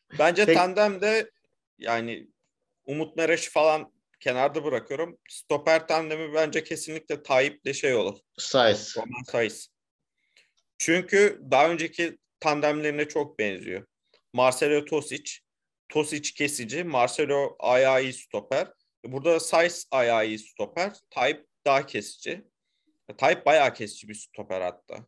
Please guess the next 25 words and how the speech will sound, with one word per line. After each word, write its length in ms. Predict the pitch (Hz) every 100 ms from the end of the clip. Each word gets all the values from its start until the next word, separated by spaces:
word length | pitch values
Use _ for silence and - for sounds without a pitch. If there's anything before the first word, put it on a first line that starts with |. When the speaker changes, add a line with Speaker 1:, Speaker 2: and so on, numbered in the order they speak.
| _ _ _ _ 151
Speaker 1:
Ve 120 | 170
hızı 280 | 151 151 143
da 40 |
hiç 160 | 110 -
fena 380 | 104 101 101
değil. 100 | 156 151
Bence 300 | 135 131 147
o 80 | 147
yüzden 360 | 123 151 160 _ _ _ _ _
hem 200 | 110 131
de 140 | 156 160
Türk 180 | -
Speaker 2:
Tayyip'in 160 | 151 143
Speaker 1:
kontenjanı 480 | 131 175 202 208 135
Speaker 2:
ayağı 400 | 139 151 185 202
da 140 | 175
iyi 160 | 127 113
ya, 280 | 131 180 175
ucuma 380 | 127 127 156
da 100 | 170
çıkıyor. 360 | - - 139 123 - _ _ _ _ _ _ _ _ _ _ _ _ _ _ _ _
Speaker 1:
Ya 80 | 98
onları 400 | 95 147 175 214
geçtim. 680 | 208 208 208 - 262 247 - _ _ _ _ _ _
Tam 340 | 214 226 -